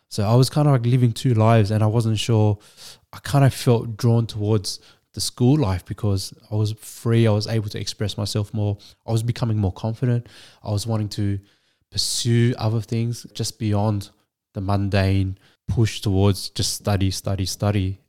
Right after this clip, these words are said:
And that's the, the conflict between the Western society, but also the pressures from your parents who have sacrificed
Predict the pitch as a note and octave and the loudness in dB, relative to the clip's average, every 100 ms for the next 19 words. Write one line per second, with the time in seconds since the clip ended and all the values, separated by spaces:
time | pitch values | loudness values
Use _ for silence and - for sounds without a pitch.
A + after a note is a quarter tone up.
0 | C#3 A2+ A2 A#2 - - - A#2+ A2 A2 | -6 -4 -2 -2 -4 -8 -6 -2 0 0
1 | A#2 B2+ A2+ - A#2+ G#2+ - - G#2+ G#2+ | -2 -6 -12 -6 -6 -6 -8 -10 -8 -4
2 | G#2+ G#2 G#2+ - _ - A#2+ G#2+ B2 - | -2 -2 -6 -10 _ 0 2 4 0 0
3 | B2 C3 C3 D3+ F3+ - _ _ _ _ | 0 0 2 0 -4 -10 _ _ _ _
4 | A2 G#2+ G#2 G#2 F#2+ F#2+ - _ _ _ | -2 0 0 0 0 0 -6 _ _ _
5 | - A2 - A#2+ - A#2+ - A2+ G#2 G2+ | -4 -2 2 2 4 0 0 2 2 0
6 | - - - _ _ _ A2+ G#2 - B2 | -8 -20 -20 _ _ _ -6 -2 2 4
7 | C#3 G2+ G2 - - _ _ _ A2+ G#2+ | 6 4 2 -6 -12 _ _ _ 2 4
8 | G#2 F#2 F#2+ - A#2+ C3 - A2 F2+ - | 4 4 2 0 -2 -2 -2 -2 -2 -4
9 | - | -10